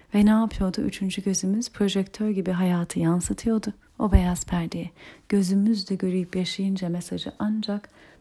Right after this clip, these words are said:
dışarıdan gelince belki de alabiliyorduk. Aa, çoğumuz belki yine alamıyorduk ama belki şimdi yavaş yavaş almaya başladık. Mesajın o deneyimlerde yattığını anlamaya başladık. Mesajın deneyimlerin bize yaşattığı hislerde olduğunu anlamaya başladık.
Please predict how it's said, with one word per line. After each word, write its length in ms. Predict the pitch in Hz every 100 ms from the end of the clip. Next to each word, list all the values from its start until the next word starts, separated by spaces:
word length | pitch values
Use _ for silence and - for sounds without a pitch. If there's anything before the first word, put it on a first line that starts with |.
| _
dışarıdan 640 | 196 175 190 180 180 180 190
gelince 420 | 180 165 165 170
belki 300 | 170 165 -
de 80 | -
alabiliyorduk. 540 | - - - - -
Aa, 180 | 240 202
çoğumuz 500 | - 220 220 214 - 185
belki 280 | 208 -
yine 180 | 214 226 -
alamıyorduk 600 | 196 220 220 180 175 -
ama 220 | 269 254 - - - - 214
belki 280 | 254 262
şimdi 260 | 233 247 233
yavaş 400 | 226 220 233 214
yavaş 300 | 196 208 208
almaya 460 | 196 196 196 202 190
başladık. 520 | 180 175 185 175 175
Mesajın 500 | 190 185 214 226 233 - - - - - -
o 120 | 247
deneyimlerde 720 | 240 220 214 208 202 196 202 214
yattığını 580 | 185 175 - 190 196
anlamaya 480 | 185 185 180 180 180
başladık. 500 | 175 180 180 170 175
Mesajın 540 | 190 190 208 190 208 202 - - -
deneyimlerin 600 | 202 202 208 208 220 247
bize 160 | 214 220
yaşattığı 480 | 220 208 208 208 208
hislerde 720 | 202 202 - - 202 202 247
olduğunu 580 | - 196 180 175 170 -
anlamaya 500 | 170 165 160 - -
başladık. 520 | 165 - - -